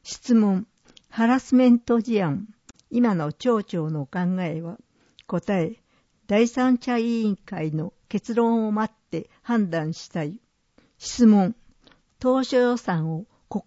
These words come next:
格予算とした経緯は？担当部長。現状では政策的な予算編成が難しいとの町長からの指示で骨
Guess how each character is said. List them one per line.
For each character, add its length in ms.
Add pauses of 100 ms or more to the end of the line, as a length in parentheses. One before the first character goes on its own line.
格 240
予 140
算 240
と 180
し 140
た 180 (160)
経 180
緯 140
は？ 220 (680)
担 180
当 240
部 140
長。 400 (540)
現 280
状 240
で 120
は 180 (220)
政 280
策 240
的 280
な 180 (300)
予 100
算 280
編 300
成 280
が 160
難 400
し 240
い 60 (260)
と 100
の 180 (280)
町 240
長 260
か 140
ら 100
の 120
指 120
示 280
で 180 (360)
骨 160